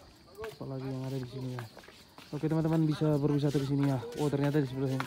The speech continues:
batasnya sampai sini aja. Wow. Keren sekali, ya.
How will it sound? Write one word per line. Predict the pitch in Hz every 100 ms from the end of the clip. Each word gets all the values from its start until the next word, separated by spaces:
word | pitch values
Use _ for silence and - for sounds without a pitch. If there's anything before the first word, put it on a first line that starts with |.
| -
batasnya | 135 135 143 139
sampai | 135 131
sini | 135
aja. | 120 117 - - - 196 160 - - - - - 190 - - - - - - - - - - - - 135
Wow. | 143 143 135 127 117 113 101 - - - - - - - 370 392 381 403 381 370 339 330 -
Keren | 131 131
sekali, | - 135 135
ya. | 135